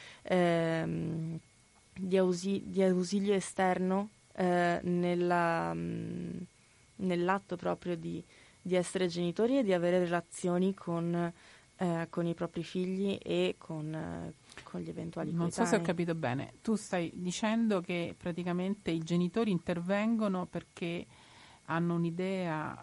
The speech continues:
Speaker 2: eh, di dover proteggere il figlio in una situazione in cui l'idea, eh, che, diciamo,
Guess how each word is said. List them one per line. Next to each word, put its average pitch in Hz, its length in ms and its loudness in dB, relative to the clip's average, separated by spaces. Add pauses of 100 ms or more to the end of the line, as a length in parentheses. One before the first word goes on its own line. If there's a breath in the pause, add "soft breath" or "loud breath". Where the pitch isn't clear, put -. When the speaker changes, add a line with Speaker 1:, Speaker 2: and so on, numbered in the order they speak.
(160)
Speaker 2:
eh, 175 160 -8
di 170 100 -8
dover 170 280 -2
proteggere 175 540 -2
il 170 80 -4
figlio 202 380 -4
in 180 60 2
una 165 180 2
situazione 190 480 -2
in 180 100 0
cui 190 160 -4
l'idea, 180 420 0
eh, 156 420 -8
che, - 140 -12
diciamo, 165 640 -4